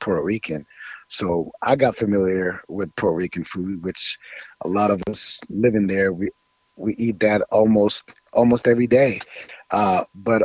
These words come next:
also the immigration changed a little bit in the Bronx, and then you have more Dominicans moving in, and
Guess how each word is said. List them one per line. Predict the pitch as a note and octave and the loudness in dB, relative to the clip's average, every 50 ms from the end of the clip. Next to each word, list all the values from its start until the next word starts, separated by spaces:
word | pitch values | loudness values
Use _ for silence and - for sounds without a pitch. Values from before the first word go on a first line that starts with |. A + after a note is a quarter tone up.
| - | 2
also | - A2+ C3 C#3+ C#3 - - C#3 B2 A#2+ A#2 A2+ - | 4 4 6 6 4 4 6 6 8 8 8 6 4
the | A#2 | 2
immigration | - - A#2+ B2 A#2 G#2 - A2+ C3 C#3+ - - B2+ A2+ | 2 4 4 2 2 2 2 2 2 2 2 0 0 0
changed | - - - A#2+ A#2+ B2 C3+ B2 - | 0 0 2 4 4 4 4 4 2
a | G#2 | 0
little | F#2+ F#2+ F2+ F2+ | 0 0 -2 -2
bit | D#2+ C#2+ F#2+ F2+ E2 D#2 - _ _ - - | -4 -6 -6 -6 -4 -6 -8 _ _ -8 -6
in | G#2 | -6
the | G2 F2+ | -6 -4
Bronx, | - F#2+ F#2 F#2+ G2 G#2+ - - - | -2 -2 -2 -2 -2 -4 -4 -4 -4
and | G2 F#2 | -4 -2
then | F#2 F#2 F#2 | -2 -2 -2
you | F2+ F#2 | -2 -4
have | F2 G2 G2+ F#2+ | -2 -2 -4 -2
more | F#2 G2+ G2 G2+ | 0 0 0 0
Dominicans | - - F#2 F#2+ G#2 A#2+ B2+ B2 A#2 - - G2 F#2+ G2+ - - - - - - - - _ - | 0 -2 -2 -2 0 0 0 -2 -2 -4 -4 -4 -2 -4 -6 -8 -12 -14 -18 -20 -20 -20 _ -6
moving | G#2 G#2+ A2 G#2 G#2+ G2+ F#2+ | -2 -2 0 2 2 2 2
in, | F2+ F#2 G2 G#2 A#2+ B2 - _ - - _ _ _ _ - | 0 -2 -2 -4 -4 -6 -10 _ -20 -20 _ _ _ _ -6
and | G2 G2+ G#2 G#2+ G#2 G#2 G#2 G2 E2+ | -2 -2 0 0 0 0 0 -2 -4